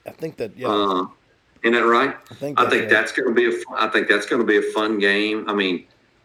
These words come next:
Speaker 2: I, I think there's a lot of, I think there's a lot of matchups out there that are gonna be interesting to watch. Now, I, I will tell you, I, like the Michigan State, um, who was that playing in the Peach Bowls? Michigan State and, uh,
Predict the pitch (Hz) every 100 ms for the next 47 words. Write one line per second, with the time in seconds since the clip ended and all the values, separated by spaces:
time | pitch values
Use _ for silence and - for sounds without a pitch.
0 | - 120 - 143 - 233 180 131 110 95
1 | 95 107 113 110 104 95 90 - _ _
2 | _ _ _ - 127 131 110 98 95 104
3 | 113 117 110 101 107 101 - 76 - 90
4 | 87 87 85 80 - - _ _ 92 92
5 | 101 92 95 90 - 92 85 87 90 -
6 | 87 85 - _ _ 92 90 - 92 92
7 | 85 - 87 82 78 82 82 - - _
8 | _ _ _ - - 101 92 95 101 -
9 | - 95 85 - 92 92 - - 92 90
10 | 85 85 85 - _ _ - 113 87 95
11 | - 90 87 82 87 - 90 82 98 98
12 | - 90 - 95 95 92 90 92 87 85
13 | 85 82 85 82 80 80